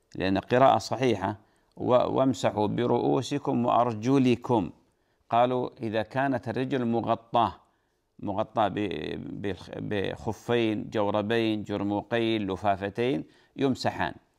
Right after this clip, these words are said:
وهذا معنى دقيق، هذا معنى دقيق. وهناك معنى آخر ذكره بعض العلماء، قالوا لما كان أغلب الناس، آه، يسرف في غسل القدمين، يسرف الماء في غسل القدمين،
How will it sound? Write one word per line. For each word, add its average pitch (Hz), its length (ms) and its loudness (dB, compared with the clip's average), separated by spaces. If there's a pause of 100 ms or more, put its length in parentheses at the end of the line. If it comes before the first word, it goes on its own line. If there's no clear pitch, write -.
وهذا 117 260 -2
معنى 110 340 0
دقيق، 92 380 -4 (360)
هذا 98 200 -2
معنى 95 340 0
دقيق. - 340 -10 (280)
وهناك 156 440 2
معنى 135 240 0
آخر 104 380 -2
ذكره 110 540 0
بعض 95 240 0
العلماء، 95 520 0 (440)
قالوا 117 220 2
لما 123 300 2
كان 143 340 2
أغلب 117 480 0
الناس، 92 540 -2 (640)
آه، 80 420 0
يسرف 117 720 0 (400)
في 110 180 0
غسل 127 360 0
القدمين، 104 840 2
يسرف 113 400 0
الماء 104 340 2
في 101 160 -2
غسل 123 340 0
القدمين، 107 720 2